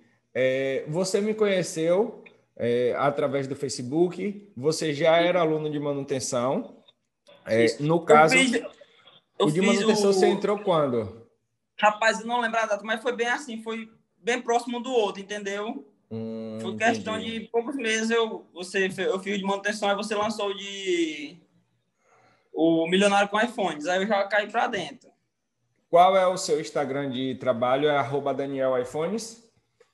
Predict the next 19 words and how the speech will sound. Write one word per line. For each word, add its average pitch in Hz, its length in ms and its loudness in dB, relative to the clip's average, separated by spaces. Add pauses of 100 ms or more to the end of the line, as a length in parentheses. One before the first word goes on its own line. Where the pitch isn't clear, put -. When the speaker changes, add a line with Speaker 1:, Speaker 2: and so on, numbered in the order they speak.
Speaker 2:
É, 175 180 2
Daniel 185 320 -2
iPhones, 208 1000 -4 (160)
com 185 200 -2
três 208 260 2
S 202 160 2
no 202 80 -6
final. 165 440 -8 (600)
Speaker 1:
Tá, 95 440 -2
então, 131 800 -6
pra 143 160 -2
quem 160 180 -4
quiser 135 360 -2
seguir 127 320 -6
o 131 60 -2
Instagram 110 600 -2
de 110 140 -4
Daniel, 117 800 0 (280)
é... 104 640 -4